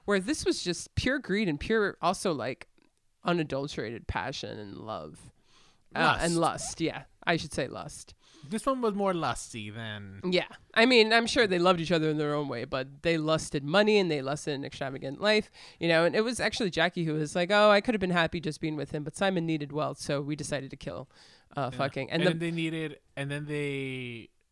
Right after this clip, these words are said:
Speaker 2: they die. They commit suicide.
Speaker 1: They do,
Speaker 2: Well,
Speaker 1: and that
Speaker 2: actually, Jackie kills Simon and then commits suicide.
Speaker 1: Yeah, she realizes
Speaker 2: Again,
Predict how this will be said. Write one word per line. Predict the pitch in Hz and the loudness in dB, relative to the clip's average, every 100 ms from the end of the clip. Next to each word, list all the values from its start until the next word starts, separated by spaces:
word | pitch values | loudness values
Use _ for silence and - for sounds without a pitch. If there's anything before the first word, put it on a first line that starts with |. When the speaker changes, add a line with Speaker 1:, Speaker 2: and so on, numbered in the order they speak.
| - | -16
Speaker 2:
they | 117 117 | -14 -12
die. | 104 90 87 110 131 - _ - | -12 -14 -16 -12 -14 -14 _ -20
They | 110 - | -18 -14
commit | 110 - | -14 -14
suicide. | - 165 | -8 -2
Speaker 1:
They | 170 | -2
do, | 160 226 262 190 | 2 4 6 4
Speaker 2:
Well, | - | 4
Speaker 1:
and | 170 165 - | -2 -2 -2
that | 151 147 | 0 0
Speaker 2:
actually, | 127 131 120 113 - _ _ 123 | -2 -6 -6 -10 -16 _ _ -12
Jackie | - 135 - 135 | -4 -4 -4 -8
kills | - 131 113 107 107 | -4 -4 -4 -6 -10
Simon | - - 117 101 98 101 | -12 -10 -8 -8 -10 -12
and | 110 | -14
then | 107 101 | -12 -14
commits | 104 101 - | -16 -18 -16
suicide. | 78 - 90 92 139 | -16 -16 -16 -12 -4
Speaker 1:
Yeah, | 165 | -2
she | 165 220 | 0 2
realizes | 190 190 185 175 165 | 4 4 4 2 4
Speaker 2:
Again, | 160 135 | 4 2